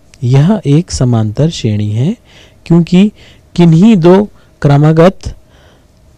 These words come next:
पदों का अंतर यहाँ दो सौ है, इसीलिए सर्वांतर डी, इसीलिए सर्वांतर D बराबर दो सौ है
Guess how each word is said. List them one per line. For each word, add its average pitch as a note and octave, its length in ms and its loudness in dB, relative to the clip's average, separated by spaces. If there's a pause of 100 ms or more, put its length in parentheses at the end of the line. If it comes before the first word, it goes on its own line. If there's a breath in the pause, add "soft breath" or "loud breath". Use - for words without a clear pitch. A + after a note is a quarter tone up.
पदों F#3 360 4
का C#3+ 220 0
अंतर C#3 560 -2 (300)
यहाँ C#3 340 -2 (240)
दो A#2 220 0
सौ C3+ 200 -2
है, F#2+ 220 -6 (340)
इसीलिए F3 580 2 (400 soft breath)
सर्वांतर C#3 800 0 (680)
डी, C3+ 560 2 (1000 soft breath)
इसीलिए C#3+ 540 0 (300)
सर्वांतर A2 680 -4
D A#2 300 -2
बराबर G#2+ 580 -4 (320)
दो A2+ 240 -4
सौ D3+ 200 -2
है G3+ 180 0